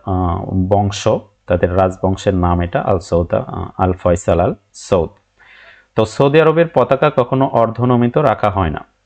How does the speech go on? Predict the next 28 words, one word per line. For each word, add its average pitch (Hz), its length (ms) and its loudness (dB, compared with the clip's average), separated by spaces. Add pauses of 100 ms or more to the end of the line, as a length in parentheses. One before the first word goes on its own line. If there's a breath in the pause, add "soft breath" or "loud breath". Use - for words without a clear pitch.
(240)
কারণ 113 280 0
কি? 156 260 -6 (280)
আমরা 95 480 2
পতাকাটা 101 440 2
দেখি, 98 420 -2 (420 loud breath)
সৌদি 127 360 2
আরবের 147 380 4
পতাকায় 120 440 2
শাহাদা 110 420 0
লেখা 101 260 2
থাকে। 120 340 0 (320)
তো 95 360 2
যেহেতু 110 400 0
এখানে, 131 360 2 (220)
আহ, 98 600 0 (280)
আমাদের, 98 380 2
আহ, 98 560 -4
আল্লাহর 101 280 2
নাম 104 300 0
এবং 113 360 -2
মহানবী 98 320 0
সাল্লাল্লাহু 98 600 2
আলাইহি 92 300 0
ওয়াসাল্লামের 95 540 0 (280)
নাম 92 320 0
থাকে, 87 340 -4 (560 loud breath)
তাই 107 320 2
এদের 110 280 2